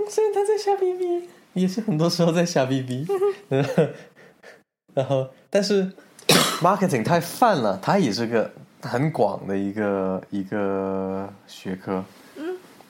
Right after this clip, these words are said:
Speaker 1: 但是它里面有一个点是广告的，
Speaker 2: 嗯。
Speaker 1: advertising 相关的，那是跟我本身学电影或学那个表演其实是有点关系的。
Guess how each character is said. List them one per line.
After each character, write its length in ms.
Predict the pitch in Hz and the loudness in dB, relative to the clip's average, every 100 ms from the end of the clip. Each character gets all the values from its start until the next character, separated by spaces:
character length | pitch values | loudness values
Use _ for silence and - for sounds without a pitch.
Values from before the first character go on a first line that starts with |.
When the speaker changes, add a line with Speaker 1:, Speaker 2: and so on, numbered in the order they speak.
| _ | _
Speaker 1:
但 120 | 156 | -2
是 100 | 160 | 0
它 120 | 175 180 | 2 2
里 220 | 151 107 | 2 0
面 200 | 131 139 | 0 0
有 180 | 101 95 | 0 0
一 100 | 123 | 0
个 100 | 147 | -2
点 240 | - 101 - - | -4 -6 -6 -10
是 300 | - 113 98 | -8 -4 -4
广 320 | 95 101 95 | -2 -2 -2
告 240 | 101 139 95 | -2 0 -2
的， 120 | 92 - _ _ _ _ _ - | -8 -18 _ _ _ _ _ -8
Speaker 2:
嗯。 200 | 240 - | -4 -2
Speaker 1:
advertising 560 | 151 127 107 95 90 | -2 -2 -2 -2 -4
相 240 | 90 95 95 | -6 -6 -2
关 180 | 92 92 | -4 -4
的， 160 | 87 - - - | -8 -10 -20 -4
那 120 | 117 | -2
是 120 | 123 | -2
跟 220 | 131 120 | -2 0
我 100 | 107 | 0
本 300 | 95 98 90 | -2 -4 -4
身 140 | 101 95 | -4 -4
学 180 | 101 | -4
电 220 | 101 139 107 | -2 -2 -2
影 140 | 92 | -4
或 220 | - 95 | -4 -6
学 360 | 92 120 101 95 | -6 -6 -4 -4
那 100 | 98 | -4
个 160 | 98 95 | -4 -6
表 300 | - 95 104 | -6 -10 -10
演 140 | 98 | -10
其 160 | - 98 | -10 -10
实 100 | 95 | -8
是 140 | 113 | -4
有 180 | 101 98 | -2 -2
点 180 | 117 95 | -4 -2
关 280 | 98 98 | -2 -2
系 220 | 101 - | -4 -8
的。 140 | 135 | -8